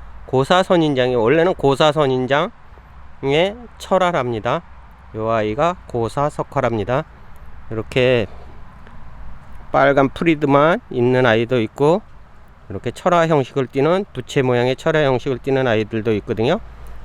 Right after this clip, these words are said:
이렇게 저는 모르겠어요. 이렇게 빨간 프리드만 좋아하시는 분도 계시고 이렇게 철화 형식을 띠는 모습을 좋아하시는 분도 있는데 저는 이렇게 철화랑 프리드가 반반씩 섞여 있는 모습이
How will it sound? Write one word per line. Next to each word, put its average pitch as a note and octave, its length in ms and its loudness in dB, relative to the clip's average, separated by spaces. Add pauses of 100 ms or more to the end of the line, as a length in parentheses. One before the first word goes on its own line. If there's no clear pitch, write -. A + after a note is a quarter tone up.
이렇게 A3+ 260 0 (640)
저는 A3 300 4
모르겠어요. D3+ 540 6 (240)
이렇게 C3 280 2
빨간 F3+ 540 4
프리드만 F#3+ 540 4
좋아하시는 D3+ 440 2
분도 D3 240 -2
계시고 A#2+ 680 2 (480)
이렇게 G#2+ 240 -2
철화 E3+ 300 2
형식을 D#3 360 2
띠는 D3 400 4 (720)
모습을 C#3 420 0
좋아하시는 B2+ 460 4
분도 B2 280 0
있는데 A#2+ 420 0
저는 F3+ 280 2
이렇게 D3+ 240 2
철화랑 E3+ 720 2 (800)
프리드가 D#3 600 2 (520)
반반씩 C#3 520 0
섞여 F3 300 -4
있는 C#3 200 0
모습이 C3 520 -2